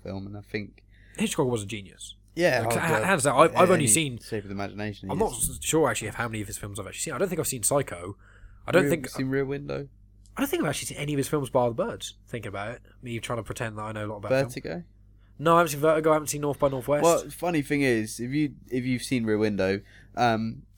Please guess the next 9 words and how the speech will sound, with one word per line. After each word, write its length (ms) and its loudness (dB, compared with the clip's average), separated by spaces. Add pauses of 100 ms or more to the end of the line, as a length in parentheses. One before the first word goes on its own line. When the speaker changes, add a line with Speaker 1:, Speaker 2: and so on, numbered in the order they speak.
(180)
Speaker 1:
uh, 400 4
they 120 0
did 160 -2
a 40 -4
film 400 2
with 200 0
Shia 300 2
LaBeouf 300 -2
in, 240 -2